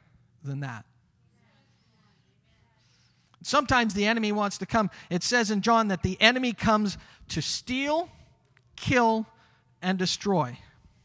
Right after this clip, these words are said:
The ploy of the enemy is to either to steal things from you, to kill you,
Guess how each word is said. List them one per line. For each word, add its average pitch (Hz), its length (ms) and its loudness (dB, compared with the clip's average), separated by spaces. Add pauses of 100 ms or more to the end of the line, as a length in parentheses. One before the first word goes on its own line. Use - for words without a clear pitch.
(2250)
The 160 100 -8
ploy 262 360 2
of 233 80 -2
the 220 160 -2
enemy 185 420 -2 (200)
is 175 180 -2
to - 80 -4
either 165 260 2
to 139 120 -8
steal 226 360 -2
things 240 280 -6
from 233 220 -6
you, 262 180 -10 (320)
to 143 140 -6
kill 240 380 0
you, 233 300 -4